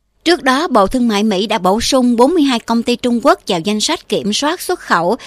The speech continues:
vì cho rằng các công ty này đã hỗ trợ ngành công nghiệp quân sự và quốc phòng của Nga.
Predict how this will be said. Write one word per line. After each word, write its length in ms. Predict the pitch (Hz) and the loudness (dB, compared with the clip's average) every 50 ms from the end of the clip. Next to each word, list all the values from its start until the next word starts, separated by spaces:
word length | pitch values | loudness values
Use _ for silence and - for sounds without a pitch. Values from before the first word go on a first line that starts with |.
| - - - | -16 -10 -2
vì 120 | - 233 | 0 0
cho 200 | 233 - 269 285 | 2 2 0 0
rằng 260 | 269 262 226 185 185 185 | 0 0 -2 -2 -2 -2
các 140 | 285 294 | -4 -2
công 160 | - 294 269 262 | -2 -2 -2 -2
ty 140 | - 269 | 0 -2
này 200 | 254 240 202 175 | 0 0 -2 -2
đã 100 | 165 196 | -4 -4
hỗ 260 | 220 226 226 185 202 247 - | -4 -2 0 0 0 0 -2
trợ 220 | - 214 151 160 175 | -2 -2 0 0 0
ngành 240 | 196 208 185 180 | 0 0 -2 -2
công 220 | 175 - 226 240 240 | -2 -2 0 0 2
nghiệp 160 | 226 196 - - | 2 0 0 0
quân 180 | 202 233 233 | 0 0 0
sự 300 | 220 - 202 165 165 180 180 | 0 0 -2 -2 -2 -2 -2
và 80 | 196 180 | -2 -2
quốc 180 | 175 262 185 | -2 -2 -4
phòng 200 | - - - 165 | -4 -6 -6 -6
của 160 | 151 - 165 175 | -6 -6 -6 -2
Nga. 300 | 202 220 233 226 220 | 0 2 2 2 2